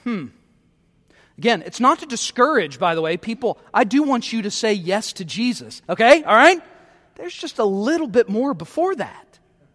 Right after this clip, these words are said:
It's imperative we get the gospel right. Because people responding in faith,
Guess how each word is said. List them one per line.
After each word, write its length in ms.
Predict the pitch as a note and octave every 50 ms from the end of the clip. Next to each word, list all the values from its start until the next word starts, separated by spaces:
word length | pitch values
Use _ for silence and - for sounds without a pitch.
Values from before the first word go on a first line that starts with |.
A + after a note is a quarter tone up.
| _ _ _ _ _ _ _ _ _ _ _ _ _ _
It's 100 | - -
imperative 540 | A3 G#3+ - G3 C4+ D4+ F4 E4+ C4+ A3+ F#3
we 80 | A#3
get 140 | F#3 A#3+ A3+
the 80 | - F#3+
gospel 760 | F3 G3+ G3 G#3 G#3 - - - G3 F#3 F3 E3 D3 A#2 _ _ _ _ _ _ _ _ _ _ _ _ _ _ _ _ _ _ _
right. 440 | - F3+ B3+ F4 F4+ A#2 - _ _ _ _ _ _ _ _ _ _ _ _ _ _ _ _ _ _ _ _ _ _ _ _ _ _ _ _ _ _ _ _ _ _ _
Because 300 | - A3 - C4 A#3 -
people 520 | - - - D4 D#4+ - - D4+ C#4 B3+ G#3
responding 1200 | G#3 G3 - - - - - - B3 B3 C4 C4+ D4 D4+ D4+ C4+ D#4+ D#4 D#4+ D#4+ E4+ E4+ D#4+ D4 - _ _ _ _ _ _ _ _ _ _ _ _ _ _ _ _ _ _ _ -
in 240 | A#3+ A#3+ A3+ A3
faith, 720 | G#3+ - - C4 C#4 C#4 A3+ F#3+ F#3 G#3 A3+ - - -